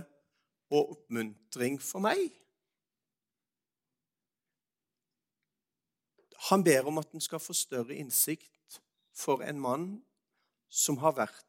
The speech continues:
til velsignelse og glede for han. Skal vi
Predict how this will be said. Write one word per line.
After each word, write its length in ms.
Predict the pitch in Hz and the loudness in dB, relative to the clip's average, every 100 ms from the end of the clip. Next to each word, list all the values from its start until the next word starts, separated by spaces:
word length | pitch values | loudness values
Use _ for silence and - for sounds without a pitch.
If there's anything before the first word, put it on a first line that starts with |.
| _ | _
til 220 | 147 131 | -6 -4
velsignelse 800 | 139 147 - 117 101 110 110 - | -2 2 2 0 -8 -12 -12 -12
og 80 | 135 | -4
glede 360 | 147 127 95 107 | 0 0 -2 -12
for 200 | - 139 | -10 -8
han. 160 | 202 277 _ _ _ _ _ _ _ _ _ _ _ _ _ _ _ _ _ _ _ _ _ _ _ _ _ _ _ _ _ _ _ _ | -8 -8 _ _ _ _ _ _ _ _ _ _ _ _ _ _ _ _ _ _ _ _ _ _ _ _ _ _ _ _ _ _ _ _
Skal 240 | - - 170 | 2 4 4
vi 120 | 135 | 4